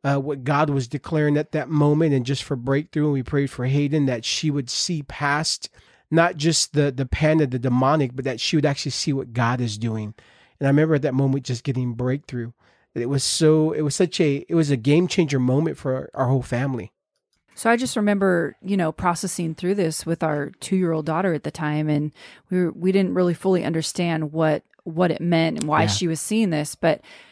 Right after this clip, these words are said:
Speaker 2: after we looked it up, we, I just felt like we were supposed to flip it, and so we began to pray over her. Um, you know, like, pandas can symbolize, um, gentleness and peace, and
Speaker 1: Yeah.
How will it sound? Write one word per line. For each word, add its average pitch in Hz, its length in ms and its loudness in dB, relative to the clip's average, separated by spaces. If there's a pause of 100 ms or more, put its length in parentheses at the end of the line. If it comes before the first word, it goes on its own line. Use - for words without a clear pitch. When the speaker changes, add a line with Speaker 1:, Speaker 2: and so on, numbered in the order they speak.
Speaker 2:
after 196 220 -2
we 180 120 4
looked 180 280 2
it 165 80 0
up, 170 320 4
we, 180 140 0
I 220 160 2
just 294 200 -2
felt 185 200 2
like 151 240 0
we 180 160 2
were 170 80 2
supposed - 300 -8
to 147 60 -10
flip - 300 -2
it, 147 180 0
and 165 140 -4
so 170 320 2
we 190 460 0
began 175 320 -2
to 160 80 -2
pray 190 260 2
over 202 140 2
her. 151 360 0 (440)
Um, 160 360 2 (120)
you 190 100 4
know, 156 300 4 (280)
like, 165 260 -4 (180)
pandas 185 400 2
can 165 200 0
symbolize, 151 800 0 (120)
um, 139 200 0
gentleness 165 840 0
and 156 160 -4
peace, 156 560 -2 (120)
and 156 360 -2
Speaker 1:
Yeah. - 40 -16